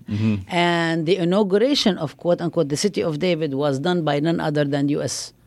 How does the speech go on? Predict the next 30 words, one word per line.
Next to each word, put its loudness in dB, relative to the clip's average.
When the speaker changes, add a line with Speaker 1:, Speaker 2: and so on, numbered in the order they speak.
Speaker 2:
ambassador 4
to 0
Israel, 0
Friedman. 4
Now, 4
it's -2
very 4
interesting 4
because 0
this, 2
this 4
story 4
gets 0
hidden. 2
But 4
one 4
of 4
the 4
things 2
that 0
I've 2
noticed 4
in 4
this 0
story, 2
that -2
one 4
of 4
the 6
biggest 2